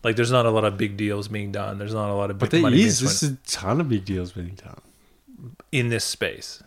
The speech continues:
Speaker 2: In this space, for
Speaker 1: Yeah.
Speaker 2: sure. But even other, like, in term, people are buying businesses, but they're not buying, like, a fart in the air. Like,
Speaker 1: No,
Speaker 2: they're not
Speaker 1: they're
Speaker 2: going
Speaker 1: buying real tangible things.
Speaker 2: And they're, they're, like,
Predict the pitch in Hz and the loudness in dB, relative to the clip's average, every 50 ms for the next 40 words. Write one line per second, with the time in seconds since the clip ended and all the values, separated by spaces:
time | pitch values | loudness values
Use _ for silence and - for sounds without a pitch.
0 | _ - 147 135 127 117 117 113 - - - 98 92 92 92 98 123 - - - | _ 8 8 8 8 6 4 2 0 -2 -2 -2 -2 -2 -4 -8 -12 -14 -16 -8
1 | - 113 110 - - 104 104 123 143 139 113 113 104 104 104 104 101 104 104 107 | -4 -4 -4 -2 -2 -2 -2 -2 -2 -4 -4 -4 -4 -2 -2 -2 -2 -2 -4 -4
2 | 98 95 104 117 120 110 107 110 104 101 95 - 107 92 - 113 104 101 101 104 | -4 -4 -2 -2 -2 -4 -2 -4 -4 -4 -4 -6 -6 -6 -2 -2 -2 -2 -4 -8
3 | - - 113 113 107 113 98 92 98 101 95 101 95 92 95 95 92 90 101 95 | -4 0 0 0 0 0 0 0 0 0 0 -2 -2 -2 -2 -2 -4 -6 -8 -8
4 | 90 - 107 98 - - 95 - 98 - - 95 107 101 104 101 92 - 107 95 | -8 -8 -10 -10 -10 -12 -12 -14 -10 -10 -6 -2 0 0 0 0 0 -2 -2 0
5 | 95 95 92 92 95 92 92 90 - - _ _ _ - - - _ _ _ _ | 0 -2 -2 -4 -4 -6 -6 -8 -10 -14 _ _ _ -20 -20 -20 _ _ _ _
6 | _ _ - - - - - 113 98 95 85 - - 101 98 95 95 95 95 92 | _ _ -10 -8 -8 -2 2 2 4 4 2 0 -2 -2 0 2 2 4 4 4
7 | 92 90 - 95 120 - - - 147 139 117 - 123 110 110 110 104 - 123 110 | 2 2 0 -4 -6 -2 2 4 4 6 4 6 6 6 6 6 4 4 4 6
8 | 107 104 110 107 107 107 104 107 104 107 104 104 101 101 - - 107 104 101 104 | 6 6 6 6 4 2 -2 -2 0 2 2 2 2 0 -2 -4 -6 -4 -4 -4
9 | 101 104 98 - 104 101 98 90 98 107 - - 123 113 113 110 104 101 95 92 | -6 -8 -8 -8 -8 -8 -6 -8 -10 -12 0 2 4 6 6 8 6 6 4 2
10 | - - - - - - - - - _ _ _ _ - - - - 113 107 101 | 0 -8 -14 -18 -20 -20 -20 -20 -20 _ _ _ _ -20 -8 4 6 6 6 6
11 | 95 98 101 101 98 95 - - | 4 2 2 2 2 2 0 -4